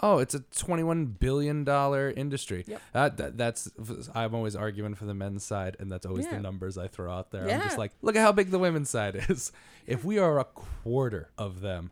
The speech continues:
Speaker 2: Mm-hmm.
Speaker 1: it's still a five billion dollar industry. You guys
Speaker 2: Yeah.
Speaker 1: don't want five billion dollars? It's insane to me that there's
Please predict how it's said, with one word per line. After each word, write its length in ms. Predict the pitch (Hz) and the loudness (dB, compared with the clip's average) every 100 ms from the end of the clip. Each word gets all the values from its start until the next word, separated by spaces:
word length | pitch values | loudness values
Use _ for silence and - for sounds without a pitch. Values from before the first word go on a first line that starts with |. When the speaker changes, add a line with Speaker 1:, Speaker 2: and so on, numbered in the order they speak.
| - | -8
Speaker 2:
Mm-hmm. 240 | 220 202 | -6 -6
Speaker 1:
it's 100 | 339 | -6
still 320 | - - 403 | -6 -4 -2
a 60 | 330 | -2
five 480 | - - 185 185 139 | -2 -2 0 0 -4
billion 360 | 151 185 180 165 | -2 0 0 0
dollar 340 | 160 165 175 | 0 2 0
industry. 360 | 254 302 - 120 | 0 -2 0 -2
You 140 | 110 | 0
guys 220 | 143 147 | 2 2
Speaker 2:
Yeah. 60 | 311 | 2
Speaker 1:
don't 240 | 117 117 | 0 0
want 220 | 127 143 | 0 0
five 540 | - - 110 135 117 98 | -2 0 2 0 -2 -4
billion 540 | 117 143 151 147 160 | 0 2 4 2 0
dollars? 540 | 113 104 120 208 262 - | -2 -4 -2 0 -2 0
It's 220 | 214 208 | 0 0
insane 800 | - 214 220 208 - 220 226 220 | -4 -4 -4 -4 -4 -4 -4 -4
to 60 | 175 | -4
me 300 | 135 127 120 | -2 -2 0
that 160 | 147 147 | 0 2
there's 200 | 131 | -2